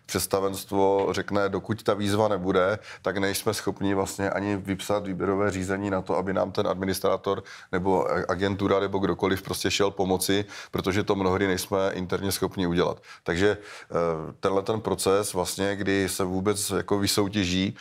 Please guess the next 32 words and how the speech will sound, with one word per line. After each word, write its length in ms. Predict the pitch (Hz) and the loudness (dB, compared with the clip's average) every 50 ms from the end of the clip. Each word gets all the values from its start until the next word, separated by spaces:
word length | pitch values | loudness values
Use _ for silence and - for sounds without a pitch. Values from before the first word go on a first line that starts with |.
| - - - - - - | -14 -14 -14 -12 -6 -2
eh, 360 | - 87 90 87 85 78 87 | 0 0 2 2 2 0 0
nějaká 400 | 95 98 98 98 98 - 104 101 | 0 0 0 0 0 0 0 0
agentura, 720 | 78 85 87 98 98 101 98 104 101 101 101 98 101 101 - - _ _ _ _ _ _ _ _ _ _ _ _ _ _ _ - - - | 0 0 0 0 -2 -2 2 2 4 4 6 4 2 -2 -4 -8 _ _ _ _ _ _ _ _ _ _ _ _ _ _ _ -18 -8 -2
administrátor, 680 | 85 85 85 92 92 90 90 - 101 92 90 92 98 92 | -2 0 2 2 2 2 2 2 2 0 2 0 0 0
nebo 140 | 92 90 95 | 2 2 2
jak 80 | 92 | 2
mu 100 | 98 95 | 2 2
budeme 280 | 95 95 101 98 98 87 | 2 2 2 2 0 0
říkat, 440 | 80 82 80 101 95 95 95 - - | -2 -2 2 4 4 4 4 0 -6
eh, 840 | - - - - - - 85 85 90 87 85 85 - - - - 92 | -18 -20 -20 -14 -6 -2 0 2 2 2 2 0 -2 -6 -10 -8 -6
jsou 200 | - - 110 104 | -2 0 2 2
měsíce 720 | 104 98 85 - - 101 87 - 101 90 90 110 135 135 - - - - - - _ - | 2 2 2 2 0 0 2 2 4 4 4 2 -2 -6 -10 -18 -20 -20 -20 -10 _ 2
a 420 | 82 87 87 85 87 90 87 87 87 | 4 4 6 6 4 4 2 2 0
tady 440 | - 101 95 98 101 101 98 90 - | 0 0 2 2 2 2 2 0 2
ta 120 | - 101 | 2 0
informace 540 | 95 98 92 - 104 98 98 98 - - 110 | 0 0 0 0 0 2 2 0 0 0 0
od 220 | 90 95 - - | 0 0 -2 -4
toho 300 | - - 104 104 110 - | 0 0 2 4 4 2
avíza, 340 | 92 87 95 92 92 104 95 | 2 0 0 0 2 0 0
že 100 | 90 98 92 | 0 -2 0
ty 120 | - 98 | 0 2
zdroje 220 | 90 95 92 92 | 2 4 4 4
jsou 160 | 90 - 113 107 | 2 2 -2 -2
připraveny 720 | - 107 101 - 101 98 92 98 98 98 95 95 101 101 | -2 -4 0 2 2 2 2 2 2 2 2 2 0 -2
po 220 | - - 104 92 | 0 0 0 0
to, 300 | - - 98 98 101 92 - | 2 2 2 2 2 0 0
že 120 | 90 87 | -2 -4
se 140 | - - 98 | -2 -2 0
má 140 | 95 98 101 | 0 2 2
jít 120 | 104 98 | 2 2
realizovat 440 | 92 90 90 92 90 95 98 101 92 | 2 2 2 0 0 0 0 2 2
žádost, 340 | 92 87 90 98 98 - | 2 2 2 0 -2 -6